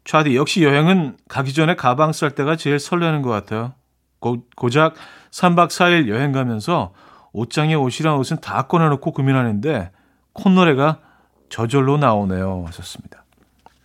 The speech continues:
그쵸. 제가 항상 말씀드리잖아요. 준비할 때가 최고로 재밌다고, 제일 설레고. 예,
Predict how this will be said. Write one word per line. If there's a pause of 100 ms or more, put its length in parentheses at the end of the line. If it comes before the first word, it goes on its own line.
(720)
그쵸.
제가
항상
말씀드리잖아요. (1400)
준비할
때가
최고로
재밌다고,
제일
설레고. (600)
예,